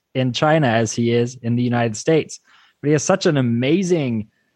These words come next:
just history of working with so many companies. You know, he, he's running one of the number one, or he's running the number one startup incubator, um, and has worked with so many different companies, built many of his own, but has really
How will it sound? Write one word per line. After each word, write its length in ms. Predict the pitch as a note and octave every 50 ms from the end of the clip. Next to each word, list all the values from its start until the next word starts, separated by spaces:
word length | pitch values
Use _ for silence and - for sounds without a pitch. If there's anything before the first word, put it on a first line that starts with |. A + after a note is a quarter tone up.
| _ _ _ _
just 440 | B2+ B2 C3 A#2 - - - - -
history 500 | - - E3+ F3 - - - D#3+ C#3+ C3
of 140 | A#2 G#2 A2
working 300 | A#2+ B2 A#2+ - A#2+ A2
with 120 | G#2+ G#2
so 320 | - - - - B2+ C3+
many 220 | C#3 C#3 B2 A#2+ A2
companies. 580 | - - A2+ A2+ A2 - G#2 G2+ F#2+ E2+ F#2
You 60 | G2 F#2+
know, 60 | G2+
he, 100 | G#2 G#2
he's 340 | - F2+ G#2 G2+ G2+ - - _ _
running 340 | - A#2 B2 B2+ C#3 C#3+ C3
one 140 | A#2+ A#2 A#2
of 80 | A2 G2+
the 60 | G2+
number 380 | G2 G2+ G#2+ A#2 C3+ C3 B2+
one, 440 | A#2+ A#2 A#2 A#2 A#2 A2+ A2+ A2+ - G#2+
or 60 | G#2+
he's 240 | G#2 A#2 A#2 G#2+ A2+
running 240 | A#2 A2+ G#2+ G2+
the 100 | G2+ C#3+
number 320 | F3 E3 C#3+ C3 A#2+ A2 G#2+
one 300 | G#2+ G#2 G2+ G2+ G2 E2+
startup 560 | - - - A2+ A2 A2+ A2 A2 F#2 - - _
incubator, 680 | - B2+ D3 - - A#2+ G#2 G2+ F#2 E2+ F2 F#2 G#2 - _ - - - _ - _ _ _ _
um, 140 | - G#2 G2+
and 80 | G3+ G2
has 140 | G#2 G2
worked 160 | - D#3 D#3+ -
with 100 | A2 -
so 200 | - - D#3+ E3
many 120 | D#3 C3
different 280 | B2 A#2 - A#2 - -
companies, 520 | - A2 A2+ A2 - A2 G#2 G#2 G2+ F#2
built 520 | G2 G2+ G#2 G#2+ G#2+ C#3 D#3+ D#3 - -
many 240 | - B2+ B2+ C3+ C3+
of 80 | B2+ -
his 180 | - A2 G2
own, 360 | F#2 E2 A2+ A#2+ A#2 A2 G2+ F2+
but 180 | F2 F#2 -
has 180 | - A#2 A2 G#2+
really 380 | A#2 D3 E3+ D3 A2 G2+ -